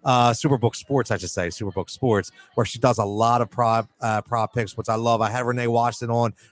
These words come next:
We were talking about N B A models. Uh, we'll, we'll talk a little N B A. We'll talk about a little Major League Baseball preview. See who Devin's creeping up, who's gonna win the N L East and home run props and things of that nature. So it'll be a very fantastic interview to have her on, and I appreciate her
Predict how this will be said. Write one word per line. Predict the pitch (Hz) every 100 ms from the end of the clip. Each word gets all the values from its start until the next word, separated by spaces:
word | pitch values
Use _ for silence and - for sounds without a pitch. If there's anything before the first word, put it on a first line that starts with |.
| -
We | 120
were |
talking | 110 127
about | 120 120
N | 127 120
B | 117 117
A | 117
models. | 113 110 110 113 104
Uh, | 98 95 _ -
we'll, | 120 135
we'll | 127
talk | 135 123 127
a |
little | 127 127
N | 127 127
B | 120 123
A. |
We'll | 123
talk | 123 127
about | 120
a | 120
little | 117
Major | 120 123 120
League | 131
Baseball | 170 190 - 143 135
preview. | 131 123 123 117 _ _
See | -
who | 151 135
Devin's | 131 127 123 -
creeping | - 131 127 120
up, | 117 110
who's | 113 104
gonna | 110
win | 104 107
the |
N | 110
L | 107 98 110
East | 117 110 -
and | 90 82 _ _
home | 113 107
run | 107
props | 107 107 98 -
and |
things | 98 90
of |
that | 98 92
nature. | 92 -
So | 104
it'll | 95
be | 104 101 _ _ -
a | 117 113
very | 123 127 127
fantastic | 127 120 113 113 107 117
interview | 117 101 101
to | 98
have | - 104
her | 101 107
on, | 104 101
and | 95
I | 95
appreciate | - 98 - 92
her | 90 87